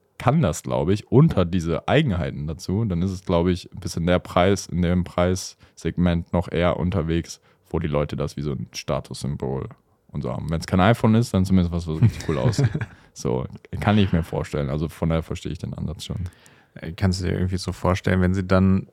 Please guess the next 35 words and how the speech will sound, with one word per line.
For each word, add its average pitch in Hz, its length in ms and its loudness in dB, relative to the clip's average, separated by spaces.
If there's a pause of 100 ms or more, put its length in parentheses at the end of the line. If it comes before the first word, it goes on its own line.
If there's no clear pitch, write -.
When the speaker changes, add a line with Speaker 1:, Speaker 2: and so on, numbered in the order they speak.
(120)
Speaker 2:
vielleicht - 420 -4
doch 104 220 4
in 113 160 2
dieses 107 460 -2 (140)
Pro-Ultra-Ding 104 1300 4
reingehen, 101 680 4
dass 98 180 -4
dann 92 300 2
auch 90 220 0
mal 87 200 0
so 90 120 -2
ein 87 260 0
anderer 92 320 -2
Kamerahersteller 117 1120 2
noch 117 420 0
mit 113 260 0
reinkommt? 113 600 2
Also 90 360 2 (520)
es, - 260 -18
ich - 220 -8
glaube, 110 220 4
es - 100 -2
gab 131 220 6
mal 120 120 8
die 120 60 6
Gerüchte, 117 380 2
dass 101 240 2
Canon 139 460 4
mit 139 280 0
sich 131 240 2
irgendwem 131 360 8
Speaker 1:
Ah, 95 100 6
ey. 85 60 -4
Speaker 2:
verpartnert 131 600 4
hat. 139 220 4